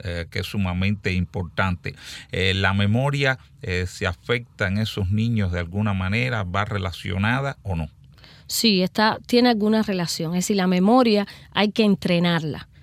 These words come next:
Speaker 2: Tenemos que entrenar a los niños con ese tipo de actividades que usted mencionaba, de entrenar su memoria visual, su memoria auditiva.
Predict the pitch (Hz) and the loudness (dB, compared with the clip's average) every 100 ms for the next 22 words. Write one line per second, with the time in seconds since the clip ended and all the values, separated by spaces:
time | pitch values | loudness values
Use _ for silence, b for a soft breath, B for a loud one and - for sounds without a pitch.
0 | b b - 196 208 226 226 202 180 190 | b b -2 4 4 4 2 2 2 4
1 | 214 240 233 233 262 285 233 220 226 214 | 6 8 8 8 6 4 2 2 0 -2
2 | 220 214 202 - 196 196 220 196 - 196 | 2 2 2 2 4 4 4 2 2 2
3 | 196 196 202 254 202 175 B B B 196 | 2 2 0 2 2 -2 B B B 2
4 | 190 185 190 220 247 233 208 196 202 214 | 2 4 6 6 6 4 4 4 4 2
5 | 202 190 - 196 190 190 202 202 190 180 | 2 2 0 0 2 0 -2 -2 0 0
6 | 185 196 190 180 175 - 202 180 190 | 0 0 0 0 0 0 0 0 -4